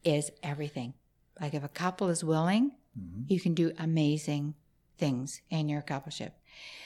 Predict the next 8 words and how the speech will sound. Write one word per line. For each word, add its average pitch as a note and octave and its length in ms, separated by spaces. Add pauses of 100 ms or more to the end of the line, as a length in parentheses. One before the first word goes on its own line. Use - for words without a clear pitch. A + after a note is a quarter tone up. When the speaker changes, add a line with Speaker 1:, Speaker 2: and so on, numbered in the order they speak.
(220)
Speaker 1:
Um, D3 600 (960)
no F#3+ 100
matter F3+ 220
how F3 240
dysfunctional D#3 840 (640)
it F3 140
has D#3 120
been. D3 360